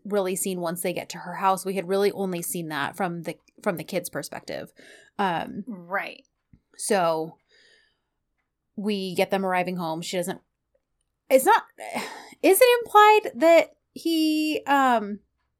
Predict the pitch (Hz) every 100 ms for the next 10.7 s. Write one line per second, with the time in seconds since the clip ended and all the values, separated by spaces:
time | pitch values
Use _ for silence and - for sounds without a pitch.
0 | _ 233 220 175 196 247 320 294 294 269
1 | 262 311 - 349 359 370 311 277 - 349
2 | 453 523 247 208 - - - - _ -
3 | 233 233 240 226 233 226 220 214 196 185
4 | 190 208 214 190 185 180 185 170 160 151
5 | 170 - 165 170 262 226 165 151 151 202
6 | 220 208 202 220 240 254 247 233 - 247
7 | 226 202 190 226 359 - 190 185 185 190
8 | 202 214 233 233 226 226 240 - _ -
9 | 220 190 190 175 180 180 185 165 165 -
10 | - 311 185 156 127 127